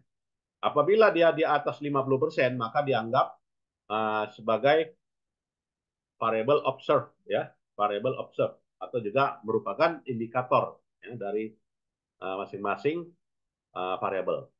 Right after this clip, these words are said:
Nah, setelah itu di dalam sem, Bapak Ibu ada namanya uji normalitas, ya. Jadi uji normalitas, ya, seluruh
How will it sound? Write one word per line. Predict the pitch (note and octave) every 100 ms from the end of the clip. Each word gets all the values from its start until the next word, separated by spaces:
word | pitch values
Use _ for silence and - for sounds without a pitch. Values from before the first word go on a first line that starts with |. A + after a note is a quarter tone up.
| _ _ _ _ _ _ _ _ _ _ _ -
Nah, | A#2 G#2
setelah | - D#3 D3+
itu | D#3+ F#3 G#3+ A3+ - - _ _
di | C#3 D3
dalam | E3 E3 D#3+ E3
sem, | D3+ B2 E3+ - _
Bapak | B2+ C3 D#3
Ibu | F3
ada | C#3
namanya | F3 E3+ E3 F#3
uji | E3 C#3+ D#3+
normalitas, | D3+ D3 D3 C#3+ A2 - _ -
ya. | G#2 B2 _ _ _ _ _ _ -
Jadi | C3+ E3+
uji | D#3 C3
normalitas, | C#3+ C#3 C#3 C3+ C#3 D#3 F3+ -
ya, | B2+ A#2+
seluruh | - D3+ D#3+ G3+ G3+